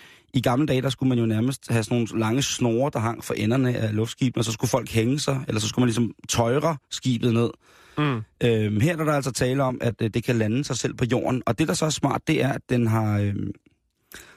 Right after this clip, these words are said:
Speaker 1: den har lidt noget, der minder om sådan noget, øh, flyvebådsunderstel. Så den altså kan sætte sig på jorden, og så kan den hæves op og ned, og så kan det faktisk også sådan nærmest svæve hen over jorden. Øh, men man også kan laste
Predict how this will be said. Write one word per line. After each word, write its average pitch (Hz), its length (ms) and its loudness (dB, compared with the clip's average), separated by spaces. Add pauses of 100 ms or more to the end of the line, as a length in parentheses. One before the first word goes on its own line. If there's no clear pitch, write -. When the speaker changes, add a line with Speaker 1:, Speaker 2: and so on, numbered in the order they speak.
(120)
Speaker 1:
den 123 100 4
har 127 160 4
lidt 127 160 -2 (120)
noget, 131 220 2
der 143 60 0
minder 131 240 2
om 127 160 -4
sådan 123 180 -2
noget, 110 300 0
øh, 107 180 -4
flyvebådsunderstel. 123 1500 0 (640)
Så - 100 -2
den 123 60 6
altså 117 180 0
kan 120 100 0
sætte 160 220 -2
sig 170 100 -2
på 143 80 0
jorden, 139 220 2
og 131 60 -2
så 135 80 -4
kan 131 80 0
den 120 80 2
hæves 131 240 0
op 123 140 -2
og 131 60 2
ned, 123 100 0
og 120 60 -2
så 143 120 -2
kan 143 100 0
det 127 80 -4
faktisk 123 460 -4 (160)
også 123 240 2
sådan 127 180 2
nærmest 117 420 0
svæve 123 500 0
hen 131 160 -2
over 117 140 -2
jorden. 113 360 -2 (500)
Øh, 107 240 2
men 107 180 2
man 107 220 0 (100)
også 123 240 0
kan 107 420 0 (220)
laste 110 460 2